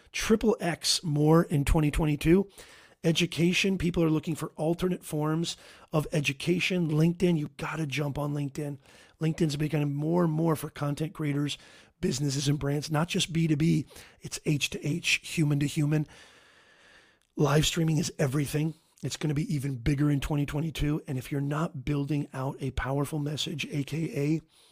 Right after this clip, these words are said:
a personal brand, in twenty twenty-two, it doesn't matter what the, that's why I saved it for number ten. It doesn't matter what you do with the first nine. If I don't know who you are, if I'm not aware of you,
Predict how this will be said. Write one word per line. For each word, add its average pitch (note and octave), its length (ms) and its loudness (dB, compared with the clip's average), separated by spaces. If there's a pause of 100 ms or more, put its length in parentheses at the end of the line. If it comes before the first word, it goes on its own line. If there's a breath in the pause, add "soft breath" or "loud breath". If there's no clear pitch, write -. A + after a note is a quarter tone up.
(180 soft breath)
a D3 60 -4
personal D3 400 -4
brand, D3+ 420 -2 (420 soft breath)
in C#3 140 -8
twenty D3+ 300 -4
twenty-two, D3 580 -2 (320 loud breath)
it E3 140 -6
doesn't F#3 300 0
matter E3 240 0
what F3 240 -2
the, D#3+ 100 -4
that's - 240 -2
why A#3 140 2
I F3 40 2
saved F#3 360 2
it - 80 -4
for D#3 100 -4
number D#3 220 0
ten. G#3 320 0 (340 loud breath)
It F3 160 2
doesn't G#3 300 4
matter F3+ 320 2
what D#3 160 2
you D3 120 0
do C3+ 140 2
with D#3+ 140 -2
the D#3 60 -6
first C#3 280 -4
nine. C#3 300 -2 (840 loud breath)
If C#3+ 140 0
I D3+ 80 4
don't G#3 220 4
know F#3 200 4
who E3+ 140 4
you D#3 240 2
are, D#3 320 2
if C3 100 -4
I'm D3+ 120 0
not D#3+ 120 2
aware D3+ 440 0
of F#3 120 0
you, A3+ 300 0